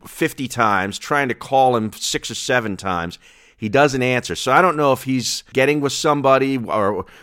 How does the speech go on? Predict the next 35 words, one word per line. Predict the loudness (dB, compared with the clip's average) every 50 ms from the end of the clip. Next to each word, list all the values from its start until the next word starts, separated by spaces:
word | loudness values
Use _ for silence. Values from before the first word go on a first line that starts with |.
| -2 0
or | 2 2
if | 2
something | 0 0 -2 -2 -2 -4 -8
happened | -4 2 4 6 6 6 4 -2 -4 0
to | 4 6 6
him | 8 6 6 4 2
or | 2 2
if | 2 2 2
his | 0 0 0 -2 -8 _ -14
phone | -2 2 4 4 4 4 2
ran | 2 2 2 2
out | 2 2 2
of | 2 0 -2 -6 -12 -2 2
battery | 6 6 8 6 6 4 2 2 0 0 -2 -6 _ _ _ _ _
and | -2 -2 0 0 0
he's | 0 0 0 -2
asleep. | -4 -4 -4 -4 0 2 4 4 4 2 -2 -4 -4 -6 _ _ _ _ _ _ _ _ _
So | 2 6 8
I | 8 8
didn't | 8 6 6
know | 6 4 4
if | 4 4 4
I | 4
was | 4 2 2
gonna | 0 0 0
be | 2 2 2
able | 2 2 0
to | 0
even | 0 -2 -2 -2
get | -2 0 0 0
into | 0 0 -2
the | -4 -4
unit | -2 -2 0 0 0 -2 -2
one | -2 -4 -2 -2 -2
night. | -4 -6 -6 -8